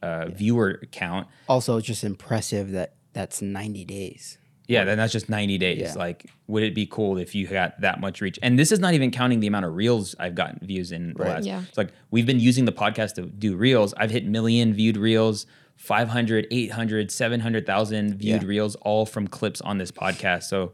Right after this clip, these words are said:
Speaker 1: I mean, I can't even tally that up. Maybe I'll do that another day. Um, so that's pretty powerful. This is the last ninety days. Uh, another cool stat are the watch hours. The watch time is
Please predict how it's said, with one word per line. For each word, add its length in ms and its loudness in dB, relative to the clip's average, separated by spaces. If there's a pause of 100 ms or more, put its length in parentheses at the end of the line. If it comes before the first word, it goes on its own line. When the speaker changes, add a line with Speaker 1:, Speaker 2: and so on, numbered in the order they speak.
(360)
Speaker 1:
I 80 2
mean, 140 2
I 100 2
can't 180 2
even 160 2
tally 260 2
that 180 2
up. 120 -2
Maybe 220 0
I'll 80 0
do 140 -4
that 140 0
another 220 -4
day. 300 -4 (400)
Um, 240 0
so 160 2
that's 220 4
pretty 200 6
powerful. 540 4
This 220 -4
is 60 -4
the 80 4
last 220 2
ninety 240 0
days. 380 0 (720)
Uh, 200 4
another 340 6
cool 240 2
stat 480 2
are 120 2
the 140 2
watch 280 0
hours. 540 2 (300)
The 100 0
watch 240 2
time 360 4
is 360 0